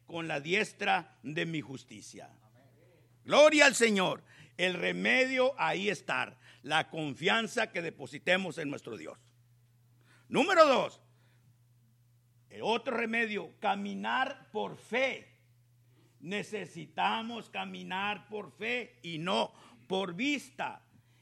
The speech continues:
es lo que debemos hacer cada uno de nosotros, hermanos, para vencer el miedo. Tenemos que caminar por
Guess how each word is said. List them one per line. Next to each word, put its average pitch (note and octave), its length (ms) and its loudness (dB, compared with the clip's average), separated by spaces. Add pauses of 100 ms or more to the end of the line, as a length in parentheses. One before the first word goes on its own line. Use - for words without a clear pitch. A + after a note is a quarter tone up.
(140)
es A3+ 180 4
lo C4+ 200 0
que A#3 100 0
debemos A3 540 0
hacer A3+ 400 0
cada C#4 340 10
uno C4+ 300 2
de C4 120 2
nosotros, A#3 600 -2
hermanos, B3 500 -2 (300)
para B3+ 340 8
vencer A3+ 880 8
el D3 300 -2
miedo. D#3+ 640 -4 (800)
Tenemos G3 480 -4
que A3+ 180 -2
caminar G3+ 640 -6
por E3+ 220 -14